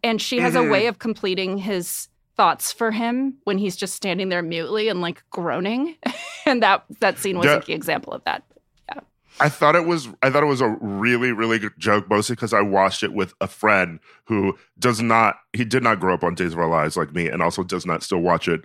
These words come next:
Speaker 2: every day on Peacock like I do on my lunch break.
Speaker 1: <laughs>
Speaker 2: Um, and so for me,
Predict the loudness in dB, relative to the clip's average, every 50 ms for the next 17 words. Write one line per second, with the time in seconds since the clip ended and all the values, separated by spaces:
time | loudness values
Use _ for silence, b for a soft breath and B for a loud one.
0 | _ _ _ 0 0 0 0 0 2 0 0 -2 -4 -8 -10 -6 0 2 2 2
1 | 2 -2 -4 -4 -4 0 0 -2 -2 0 0 0 0 0 0 -2 -2 -2 -2 -4
2 | -6 -6 -4 -2 -2 -2 0 -2 -2 0 0 -2 0 4 4 6 6 6 6 6
3 | 4 2 0 -4 -10 -6 0 0 0 2 0 -2 2 4 6 6 6 4 2 0
4 | -6 _ 0 0 0 2 2 2 4 4 2 2 0 -2 -4